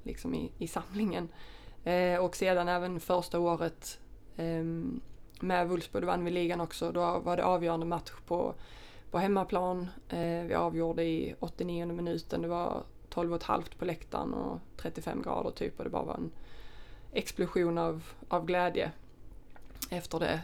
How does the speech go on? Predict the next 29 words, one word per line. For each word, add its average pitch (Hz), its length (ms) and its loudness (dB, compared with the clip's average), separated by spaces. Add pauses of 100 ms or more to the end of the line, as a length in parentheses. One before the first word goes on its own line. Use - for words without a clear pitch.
(140)
Så - 120 -6
att, - 200 -6
eh, 165 100 2
de 202 300 6
två 190 140 2
med 180 120 0
klubblagen 175 460 2
skulle - 200 0
jag - 80 0
säga. - 280 0
Och - 80 -2
sen, 175 320 -2 (540)
eh, 170 420 2
såklart, - 520 -2
jag - 100 -4
menar, 180 340 2 (460)
ehm, 170 560 -6 (1300)
det 196 80 6
är 208 40 10
alltid 208 180 8
nästan 202 300 4
det 185 120 2
som 175 160 0
ligger 175 180 2
närmst 170 600 0 (260)
i 180 80 0
tiden 175 380 2
som 170 160 -2
man, 170 100 -2